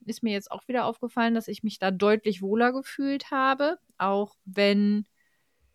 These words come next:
es da dann hinterher musste wieder an Duschen und so weiter und so fort. Aber prinzipiell, ja, hab ich mich da wohler gefühlt und hab gedacht, okay, da muss ich jetzt öfter wieder hin. Das ist auch gar nicht so weit von uns.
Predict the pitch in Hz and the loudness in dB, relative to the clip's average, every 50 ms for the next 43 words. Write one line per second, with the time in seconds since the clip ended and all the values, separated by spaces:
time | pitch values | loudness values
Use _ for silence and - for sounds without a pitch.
0 | _ _ _ _ _ - 208 196 - - 214 208 220 208 202 196 202 220 208 214 | _ _ _ _ _ -2 -2 -2 0 2 4 4 4 4 4 2 2 2 2 0
1 | 208 202 196 190 - - 180 196 185 185 185 - - - _ - 185 185 185 180 | 0 0 -2 -4 -6 -8 -8 -6 -6 -6 -6 -8 -12 -18 _ -8 -6 -6 -4 -2
2 | - 220 214 226 - - 220 202 202 202 202 202 190 - 190 196 - - 180 180 | -2 -2 -2 -2 -2 -2 -2 -2 0 0 -2 -2 -2 -4 -4 -6 -6 -6 -4 -4
3 | 180 190 190 196 180 175 - 180 - - 185 202 254 294 - 180 185 180 - - | -2 -2 -4 -6 -8 -8 -10 -12 -6 -2 2 4 4 4 4 0 -4 -8 -6 -4
4 | 214 208 208 - 247 233 - - 233 226 233 240 254 277 330 - _ _ _ _ | -4 -4 -2 -4 -6 -10 -6 -2 0 2 2 2 2 2 0 -4 _ _ _ _
5 | _ _ _ _ _ _ _ _ _ _ _ _ - 180 165 165 175 196 196 - | _ _ _ _ _ _ _ _ _ _ _ _ 4 4 4 4 0 -2 -4 -4
6 | 220 - 214 208 196 214 214 208 214 240 240 - 302 294 294 285 - 262 247 262 | -4 -4 -4 -2 0 0 0 2 2 0 0 0 -2 -2 -2 -2 -2 -2 -4 -2
7 | 254 247 233 262 233 226 220 214 220 214 214 220 226 214 - - 214 - - 185 | -4 -2 -2 0 2 2 2 2 2 0 0 0 0 0 -2 -4 -2 0 0 0
8 | 170 180 160 165 156 165 175 180 185 - - - - - - - 190 185 185 185 | 2 2 0 0 0 0 -2 -2 -4 -6 -6 -8 -8 -8 -6 -4 -2 -2 0 -2
9 | 185 - - 160 165 175 180 190 190 185 - - - 175 160 139 - 156 160 185 | -2 -4 -6 -6 -2 0 2 2 2 0 -4 -6 -6 -4 -4 -4 -4 -4 -2 -2
10 | 208 233 233 - | -2 -2 -2 -6